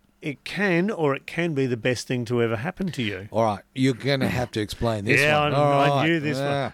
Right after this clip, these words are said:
Speaker 1: one. Okay, I'll just put the paper down 'cause this is gonna
Speaker 2: <laughs>
Speaker 1: take hand movements.
Speaker 2: Get comfortable.
Speaker 1: Okay,
Speaker 2: All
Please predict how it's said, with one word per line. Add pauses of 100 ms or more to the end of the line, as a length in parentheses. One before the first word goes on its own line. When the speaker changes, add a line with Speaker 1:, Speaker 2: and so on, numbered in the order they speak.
Speaker 1:
one.
Okay,
I'll
just
put
the
paper
down
'cause
this
is
gonna
Speaker 2:
<laughs>
Speaker 1:
take (240)
hand
movements.
Speaker 2:
Get
comfortable.
Speaker 1:
Okay,
Speaker 2:
All